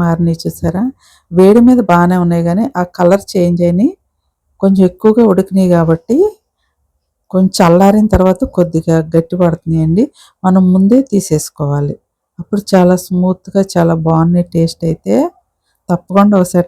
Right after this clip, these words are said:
ట్రై చేయండి. ఈ బటర్ బిస్కెట్స్ మీకు చాలా బాగా నచ్చుతాయండి. మన ఇంట్లోనే ఇలా మనం మన చేతులతో మనం హెల్దీగా చేసుకొని మన పిల్లలకి మన ఇంట్లో వాళ్ళకి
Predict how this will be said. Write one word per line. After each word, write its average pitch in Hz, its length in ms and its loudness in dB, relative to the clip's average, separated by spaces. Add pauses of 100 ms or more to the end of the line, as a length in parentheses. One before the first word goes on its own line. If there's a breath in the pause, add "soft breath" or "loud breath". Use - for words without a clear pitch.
ట్రై 175 120 2 (160)
చేయండి. 180 400 0 (200)
ఈ - 20 0 (840)
బటర్ 175 360 0
బిస్కెట్స్ - 480 -4 (100)
మీకు 170 180 -2 (100)
చాలా 165 240 2 (100)
బాగా 170 220 0
నచ్చుతాయండి. 160 720 -2 (2000)
మన 175 100 4 (120)
ఇంట్లోనే 190 520 2
ఇలా 170 120 0 (100)
మనం 160 200 0 (680)
మన 170 160 2 (160)
చేతులతో 185 480 0 (100)
మనం 160 180 2 (120)
హెల్దీగా 170 460 2 (120)
చేసుకొని 156 580 -4 (540)
మన 165 160 0 (120)
పిల్లలకి 165 500 0 (120)
మన 165 80 2 (120)
ఇంట్లో 170 340 -2
వాళ్ళకి 160 380 -2